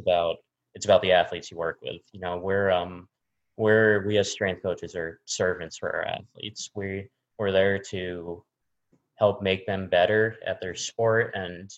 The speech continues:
at li-, in, you know, in life in general, trying to have as much of a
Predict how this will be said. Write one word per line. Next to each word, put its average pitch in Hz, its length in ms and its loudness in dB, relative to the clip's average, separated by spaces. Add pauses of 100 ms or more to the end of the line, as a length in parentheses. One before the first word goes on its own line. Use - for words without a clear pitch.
at 95 180 -2
li-, 98 240 -4
in, 95 340 -8
you 101 80 -10
know, 95 220 -4
in 92 80 -8
life 92 260 -2
in 95 60 -14
general, 87 420 -8
trying 95 220 -8
to 95 60 -14
have 95 160 -8
as - 160 -18
much 95 220 -12
of 95 100 -18
a 87 140 -8